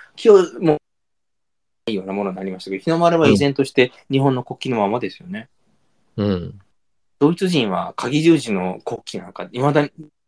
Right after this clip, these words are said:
Speaker 1: ないじゃないですか。
Speaker 2: 使ってるわけない。
Speaker 1: 全く使ってないわけですね。
Speaker 2: うん。
Speaker 1: なんで日の丸攻撃しないんだろうって。
Speaker 2: うん。<clears throat> うん。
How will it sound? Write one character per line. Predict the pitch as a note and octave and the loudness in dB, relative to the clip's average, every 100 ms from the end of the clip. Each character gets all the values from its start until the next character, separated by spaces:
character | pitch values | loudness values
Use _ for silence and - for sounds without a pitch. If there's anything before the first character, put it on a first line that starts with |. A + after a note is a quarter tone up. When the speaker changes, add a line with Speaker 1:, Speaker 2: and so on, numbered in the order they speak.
| _ _ _ _ _ | _ _ _ _ _
Speaker 1:
な | - | 0
い | C3 | 0
じ | |
ゃ | F#2 | -2
な | - | -12
い | |
で | - | -20
す | - | -14
か。 | - - | -14 -10
Speaker 2:
使 | - A#2+ | 0 2
っ | |
て | A2 | 6
る | F#2 | 4
わ | F#2 | 4
け | |
な | F2+ | 2
い。 | |
Speaker 1:
全 | |
く | |
使 | |
っ | F3 | 0
て | F3+ | 0
な | |
い | C3 | -2
わ | |
け | - | -4
で | - | -12
す | A2 | -12
ね。 | - _ _ - | -12 _ _ -6
Speaker 2:
う | G#2+ | -4
ん。 | F#2+ F2 F#2+ - _ _ _ _ - | -4 -8 -16 -20 _ _ _ _ 0
Speaker 1:
な | G3+ | 4
ん | B3+ | 6
で | D#3+ | 4
日 | - | 0
の | B2+ | 0
丸 | A#2+ A2+ | 0 2
攻 | B2+ | 2
撃 | A2+ G#2 | 2 -2
し | - A#2+ | -6 -4
な | |
い | G2+ | -4
ん | |
だ | F#2+ | -6
ろ | F2+ | -12
う | |
っ | F2+ _ | -16 _
て。 | - _ _ _ _ _ _ _ | -20 _ _ _ _ _ _ _
Speaker 2:
う | C3+ | -4
ん。 | C3+ A#2+ - | -4 -4 -8
<clears throat> | _ | _
う | - G#3 D#3+ G#2+ G2+ | 8 10 12 10 6
ん。 | G2 E2 - | 0 -2 -10